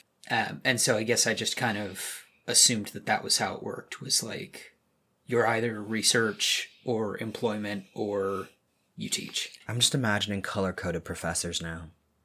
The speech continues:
Speaker 2: Like, what track are you
Speaker 1: You
Speaker 2: on?
Speaker 1: probably get weird lessons about some subjects from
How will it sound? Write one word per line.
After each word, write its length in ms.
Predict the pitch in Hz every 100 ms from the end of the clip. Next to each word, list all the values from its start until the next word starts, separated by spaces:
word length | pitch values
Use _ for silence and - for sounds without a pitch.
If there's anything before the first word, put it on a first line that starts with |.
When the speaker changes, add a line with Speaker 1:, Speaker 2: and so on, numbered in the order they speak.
| _ _ _ _ _ - - - -
Speaker 2:
Like, 160 | 127
what 160 | 151 151
track 280 | 131 123 170
are 60 |
you 220 | 180 220 233
Speaker 1:
You 40 |
Speaker 2:
on? 240 | 98 98 92
Speaker 1:
probably 560 | - 113 139 147 143
get 360 | 139 135 131 127
weird 420 | 127 117 123 135
lessons 520 | 127 131 127 127 113 113
about 240 | 117 110
some 240 | - 123 110
subjects 600 | - 113 - 107 - -
from 360 | - 113 110